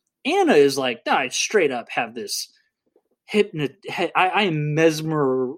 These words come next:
I am mesmerized by Anna and want to be in Sam's situation because, like,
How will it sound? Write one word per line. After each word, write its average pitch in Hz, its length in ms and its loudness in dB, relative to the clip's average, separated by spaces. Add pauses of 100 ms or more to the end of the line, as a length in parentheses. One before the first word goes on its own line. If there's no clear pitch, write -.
I 147 140 0
am 143 240 -2
mesmerized 127 680 -2
by 104 140 -4
Anna 110 380 -6
and 107 160 -8
want 107 380 -6
to 107 160 -8 (100)
be 113 360 -4
in 104 120 -10
Sam's 107 460 -6
situation 101 720 -6
because, 95 340 -10
like, 95 300 -10